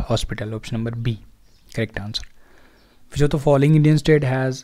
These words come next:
uh, like, oblique union territory has launched initiative Serve the Seniors? So initiative by Jammu and Kashmir Union Territory।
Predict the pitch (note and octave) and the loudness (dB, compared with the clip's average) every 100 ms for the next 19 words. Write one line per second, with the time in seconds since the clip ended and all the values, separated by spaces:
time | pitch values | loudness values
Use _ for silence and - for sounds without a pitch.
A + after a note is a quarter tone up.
0 | - A#2 A2+ A#2+ A#2 B2 B2+ - A#2+ C3 | -10 -8 -6 -4 -2 -2 -2 -2 0 2
1 | C3+ C3 C3 C3 C3 B2 A#2+ B2 - B2 | 2 0 0 0 0 0 0 -2 -2 -2
2 | A2+ B2 C#3 D3+ - B2 B2 C3 B2 B2+ | 0 -2 -2 -4 -2 0 0 0 0 0
3 | C3 D#3 - - - _ _ - - _ | 0 -2 -6 -10 -14 _ _ -20 -20 _
4 | - _ _ - - A2+ A2+ - _ _ | -20 _ _ -20 -12 -10 -10 -14 _ _
5 | _ - - - A#2+ B2 C3+ B2+ B2 D#3 | _ -20 -10 -6 -2 0 0 0 -2 -6
6 | - - _ _ D3 C3 A#2+ A2+ G#2+ A#2 | -14 -20 _ _ 0 0 0 -2 0 0
7 | A#2+ - A#2 G#2+ G#2 G2+ G2 F#2 - | 0 0 2 2 0 -4 -8 -8 -12